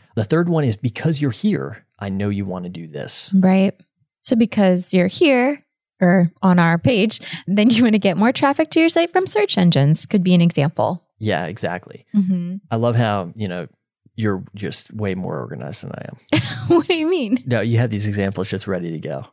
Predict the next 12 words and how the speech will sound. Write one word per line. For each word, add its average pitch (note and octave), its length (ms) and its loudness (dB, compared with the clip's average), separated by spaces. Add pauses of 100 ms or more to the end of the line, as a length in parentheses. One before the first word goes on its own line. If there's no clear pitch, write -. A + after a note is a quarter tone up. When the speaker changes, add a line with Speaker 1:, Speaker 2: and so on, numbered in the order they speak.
(340)
Speaker 1:
you - 80 -6
know? G#2 200 -10 (500)
Speaker 2:
<laughs> - 480 -20
Speaker 1:
Anyways, D#3 540 0
let's D#3 160 0
move E3+ 160 0
on D3 120 2
to A#2 60 -2
three. G#2+ 400 -2 (720)
Speaker 2:
Okay. F3+ 260 4 (480)
Number G#3 260 4
three, F3+ 340 0